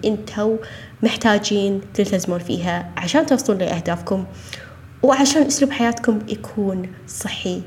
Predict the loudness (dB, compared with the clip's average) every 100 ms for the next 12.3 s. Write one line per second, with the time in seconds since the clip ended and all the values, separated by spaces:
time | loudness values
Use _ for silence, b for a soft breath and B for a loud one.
0 | -12 -12 -4 -4 -4 -6 -4 -4 -4 -6
1 | -8 -12 -14 -8 -6 -4 -6 -10 -14 -18
2 | -20 -20 -20 -10 -2 -2 0 -2 -2 -4
3 | -4 -8 -12 -12 -10 -4 -2 -2 -6 -8
4 | -16 -20 -20 -20 -20 -20 -20 -4 -4 0
5 | -2 -4 B B B B -8 2 4 4
6 | 2 0 -2 2 4 4 2 2 -2 -6
7 | -6 0 4 6 6 4 0 -2 -2 -2
8 | -2 -2 -4 -4 -4 -4 -4 -4 -2 -2
9 | -2 -6 B B -2 2 2 2 4 4
10 | 2 -2 -4 -6 -4 -4 -2 -2 -2 -4
11 | -10 -14 -20 B B B B -4 -2 -2
12 | -4 -8 -12